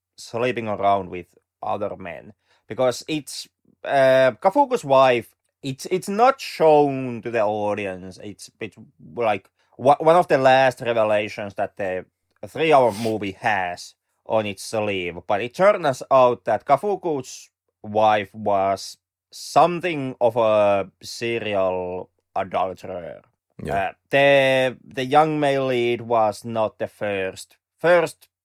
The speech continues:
Speaker 1: out of marital bed sexual encounter that, that the wife had had. Most likely also not the last one.
Speaker 2: Yeah.
Speaker 1: And Kafuku had, has,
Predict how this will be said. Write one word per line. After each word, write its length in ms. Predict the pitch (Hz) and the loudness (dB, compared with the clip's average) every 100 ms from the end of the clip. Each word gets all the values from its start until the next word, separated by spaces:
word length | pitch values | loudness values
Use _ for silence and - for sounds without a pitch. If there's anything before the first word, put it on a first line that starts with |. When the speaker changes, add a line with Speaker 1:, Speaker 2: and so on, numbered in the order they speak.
| _ - | _ 4
Speaker 1:
out 240 | 156 202 | 6 8
of 180 | 190 151 | 6 4
marital 520 | 160 156 151 156 143 | 2 2 2 2 0
bed 400 | 127 127 123 120 | 2 0 0 -2
sexual 540 | - 131 120 - 113 110 | -6 -8 -8 -4 -2 -2
encounter 680 | 110 101 113 107 101 98 | -4 -4 0 0 -2 -8
that, 220 | 95 92 - _ _ - | -6 -6 -8 _ _ -10
that 180 | 92 - | -8 -6
the 80 | |
wife 420 | 101 95 98 92 - | -6 0 0 0 -6
had 220 | 90 85 | -10 -10
had. 500 | - 90 87 - - _ _ - | -10 -10 -10 -12 -20 _ _ -6
Most 340 | 147 226 233 | 4 4 6
likely 300 | 202 175 165 | 4 4 4
also 380 | 147 131 143 123 | 4 4 0 -2
not 280 | 117 113 - | -2 -4 -2
the 120 | 101 | -2
last 540 | 95 85 82 80 - | -2 -4 -6 -12 -16
one. 300 | 67 52 - _ _ _ | -16 -16 -18 _ _ _
Speaker 2:
Yeah. 180 | 87 - _ _ - | -8 -8 _ _ 0
Speaker 1:
And 200 | 156 - | 0 4
Kafuku 440 | 226 302 294 262 | 4 4 2 2
had, 360 | 233 185 165 - _ _ | 6 6 4 0 _ _
has, 380 | 151 175 170 - | 0 4 4 0